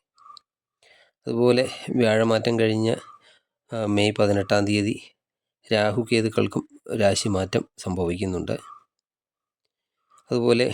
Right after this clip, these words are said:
ഏഴര ശനിയുടെയൊക്കെ ആരംഭം കുറിച്ചിട്ടുണ്ട് മേടക്കൂറുകാർക്ക്. ഇതൊക്കെ വെച്ച്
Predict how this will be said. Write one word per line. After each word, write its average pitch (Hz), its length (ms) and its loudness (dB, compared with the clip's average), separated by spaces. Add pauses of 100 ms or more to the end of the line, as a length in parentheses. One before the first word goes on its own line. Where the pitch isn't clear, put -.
(240)
ഏഴര 120 360 2
ശനിയുടെയൊക്കെ 117 720 2 (640)
ആരംഭം 110 480 -4 (140)
കുറിച്ചിട്ടുണ്ട് 107 640 2 (240)
മേടക്കൂറുകാർക്ക്. 95 880 -2 (2250)
ഇതൊക്കെ 156 240 2
വെച്ച് 135 280 2